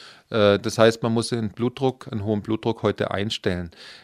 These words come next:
Äh, die Werte haben sich da ja ganz dramatisch geändert. Die, man sagt heute, ein normaler Blutdruck ist hundertzwanzig zu achtzig, vielleicht noch bis zum oberen Wert hundertdreißig. Alles, was über hundertvierzig ist, ist ein erhöhter Blutdruck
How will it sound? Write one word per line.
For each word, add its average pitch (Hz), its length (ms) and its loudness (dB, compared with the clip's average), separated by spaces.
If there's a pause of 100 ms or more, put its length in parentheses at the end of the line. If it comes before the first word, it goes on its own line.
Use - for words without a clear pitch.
Äh, 98 240 2
die 98 240 0
Werte 113 340 6
haben 113 140 0
sich 117 160 -8
da 127 80 -2
ja 113 180 8
ganz 113 480 0
dramatisch 104 560 2
geändert. 95 540 -4 (460)
Die, 104 260 0
man 107 140 0
sagt - 320 -2
heute, 120 340 4
ein 113 120 -2
normaler 104 500 4
Blutdruck 120 500 -4
ist 113 160 -6
hundertzwanzig 104 720 -4
zu - 140 -6
achtzig, - 580 -6
vielleicht 107 480 0
noch 117 180 0
bis - 220 -10
zum - 160 -10
oberen 107 320 -4
Wert 104 240 0
hundertdreißig. 98 840 -4 (400)
Alles, 117 320 0
was 117 140 -2
über 113 200 0
hundertvierzig 107 720 -4
ist, 120 160 -6
ist 107 160 -8
ein 101 80 -2
erhöhter 104 400 -2
Blutdruck 131 480 -4